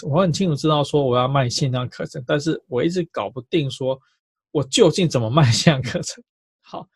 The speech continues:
所以，所以我很高兴透过在办斜杠论坛的时候呢，花我更多的时间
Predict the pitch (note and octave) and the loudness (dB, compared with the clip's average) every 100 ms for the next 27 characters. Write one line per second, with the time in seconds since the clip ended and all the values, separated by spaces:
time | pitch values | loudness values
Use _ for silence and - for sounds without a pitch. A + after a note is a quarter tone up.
0 | _ _ _ _ _ _ D#3+ A3 A#3 F#3+ | _ _ _ _ _ _ -2 4 6 6
1 | E3 F3+ G#3+ G#3 E3 E3 F3+ C#3+ C#3+ G#3 | 4 4 6 8 6 6 2 2 2 4
2 | G#3 A3 G3 G#3 F#3 E3+ - - F3+ G3+ | 4 2 -2 2 2 2 -2 0 2 4
3 | F3 C3+ - F#3 E3 E3+ C#3 A#2+ A#2 A#2 | 2 2 0 2 4 4 4 0 0 -2
4 | G#2+ B2+ B2 A#2 G#2 - _ - - F#3+ | -4 -6 -8 -8 -12 -20 _ -8 -2 0
5 | D3 - _ - F#3 E3 F#3+ F#3 E3 C#3 | 0 -2 _ 0 0 2 6 8 8 4
6 | C3+ C#3 D3 | -2 -2 -2